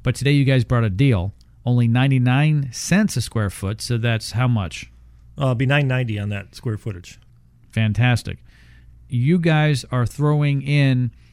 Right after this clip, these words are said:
Speaker 1: a free attic stairway insulator. That's two hundred and ninety-nine dollars.
Speaker 2: Exactly.
Speaker 1: So instead of one thousand five forty-nine today, everybody, you're only gonna be paying nine hundred and ninety dollars.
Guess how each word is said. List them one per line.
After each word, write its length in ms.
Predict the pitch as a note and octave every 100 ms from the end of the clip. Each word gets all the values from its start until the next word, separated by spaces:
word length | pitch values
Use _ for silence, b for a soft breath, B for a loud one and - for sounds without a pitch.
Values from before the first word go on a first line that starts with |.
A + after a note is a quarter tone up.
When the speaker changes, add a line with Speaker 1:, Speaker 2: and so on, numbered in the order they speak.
| b -
Speaker 1:
a 420 | B2 A#2+ A#2 A#2
free 400 | - - D#3+ E3+
attic 160 | D3+ C3
stairway 400 | - C#3 C3 B2+
insulator. 480 | B2+ A#2+ A2 A2 A#2+
That's 340 | A2+ A2 - - - -
two 200 | - G3+
hundred 240 | A#2+ G#2+ F#2+
and 80 |
ninety-nine 380 | F2+ E2+ E2 E2
dollars. 460 | E2 D#2+ E2+ A#2+ - - - -
Speaker 2:
Exactly. 440 | G#2+ A2 - F#2 - -
Speaker 1:
So 200 | D3 D3
instead 280 | C3 E3+
of 120 | F3+ A#2+
one 240 | D3 F#3+
thousand 360 | F#3 F3+ - C#3+
five 260 | - D3 C#3
forty-nine 520 | C#3+ C3 A#2 A#2+ C#3+
today, 340 | A2 E2 D#2+
everybody, 500 | D#2+ D#2+ D#2 D2 D#2+ b b b b b
you're 180 | - A2+
only 220 | C3+ D3
gonna 120 | C#3 B2+
be 80 |
paying 320 | A#2 B2 A2+ G#2+
nine 220 | G#2+ A#2+
hundred 300 | - B2 G#2
and 160 | E2
ninety 280 | D#2+ E2+ F#2+
dollars. 580 | E2+ D2 D#2+ B1 - -